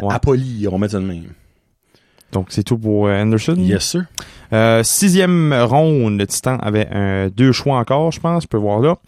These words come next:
Speaker 1: euh, qui a été qu'un défenseur, cette fois-ci, un défenseur gauche, euh, de cinq pieds huit et point cinq. C'est le plus, le plus petit joueur qu'ils ont repêché, je pense.
Speaker 2: Il est cinq pieds comment ?
Speaker 1: Cinq pieds huit point cinq.
Speaker 2: Ok.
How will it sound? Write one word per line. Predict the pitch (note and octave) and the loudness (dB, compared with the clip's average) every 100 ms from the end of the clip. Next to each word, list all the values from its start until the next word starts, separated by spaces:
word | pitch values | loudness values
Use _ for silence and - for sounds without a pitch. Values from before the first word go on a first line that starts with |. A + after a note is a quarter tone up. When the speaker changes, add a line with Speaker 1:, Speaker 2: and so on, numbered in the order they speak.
| - - A2 | -20 -16 -2
Speaker 1:
euh, | A2+ A#2 A2+ | 2 4 2
qui | A#2+ | 2
a | B2 | 0
été | A#2+ F#3 | 0 0
qu'un | C#3+ C3 | 2 2
défenseur, | C#3+ G3 G#3 E3+ F#3 F#3+ | 2 2 2 2 2 2
cette | E3 | 2
fois-ci, | - B2 D3+ | 0 0 0
un | - | -4
défenseur | A2+ A2+ B2 B2+ A2+ G#2 | -4 -2 0 0 0 0
gauche, | G#2 C3 C#3 A#2 - - - - | 2 4 6 4 -2 -8 -8 -2
euh, | G2+ G2+ | -2 0
de | G#2 | -2
cinq | - F#3+ F#3+ | 0 0 0
pieds | F3+ | 2
huit | D#3+ G3+ - | 2 0 -2
et | - B2 | -2 0
point | A#2+ C3+ A#2+ | 0 -2 -2
cinq. | C#3+ F#3+ A3+ - - | -2 -2 -4 -12 -12
C'est | - | -2
le | C3+ | -2
plus, | - - | -4 -6
le | D#3+ | -4
plus | - | -4
petit | G#3+ - | -6 -2
joueur | F#3+ | 0
qu'ils | F#3 | 2
ont | D#3 | 0
repêché, | C#3 C3+ B2+ | 0 0 -2
je | C#3 | -4
pense. | G#2 G2+ - _ - - | -6 -8 -12 _ -20 -8
Speaker 2:
Il | C3+ | -2
est | A2+ | 0
cinq | F3 F#3 | 0 -2
pieds | |
comment ? | F#3+ G#3 F#4 - | -2 -6 -8 -8
Speaker 1:
Cinq | - D#3 | -2 0
pieds | C3+ | 2
huit | C#3+ D3+ | 2 0
point | - C3+ | 0 -2
cinq. | A#2+ G#2 | -2 -6
Speaker 2:
Ok. | A2 | -6